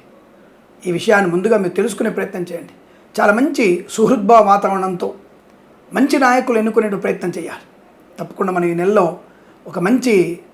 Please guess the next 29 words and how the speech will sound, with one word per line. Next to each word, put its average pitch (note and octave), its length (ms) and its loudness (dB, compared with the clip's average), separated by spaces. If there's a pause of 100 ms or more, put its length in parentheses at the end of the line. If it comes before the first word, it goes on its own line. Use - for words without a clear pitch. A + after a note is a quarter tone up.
వ్యక్తిని G3+ 420 0
ఎన్నుకోగలిగేటువంటి F#3 800 0
అవకాశం E3+ 480 -4
ఉంది. E3 200 -16 (640)
నేను C4 120 0
మరీ D4 140 4
చెప్తున్నాను, E3+ 720 -6
ధార్మికమైనటువంటి G3+ 1200 0 (340)
చింతన, F#3+ 300 -2 (760)
దేశం C4 380 4
మీద B3 180 2
ఒక G3+ 280 0
మంచి A3+ 300 0
ఉన్నతమైనటువంటి G3 800 0
అభిమానము, G3+ 640 -2 (560)
ఒక F3+ 100 -8
ఉన్నత B3 320 4
అభిప్రాయం A3 540 4
ఉన్నటువంటి G3 280 -2
వ్యక్తుల్ని F#3 360 -2
మనం F3+ 220 0
ఎన్నుకోవాలి. F3 760 -6
దేశం A#3+ 400 2
యొక్క A#3+ 200 2
ఉన్నతి A3 380 0
కోసం A#3+ 300 4
పాటుపడే G#3 420 0
వ్యక్తుల్ని C4 360 -2
ఎన్నుకోండి. G#3+ 380 -4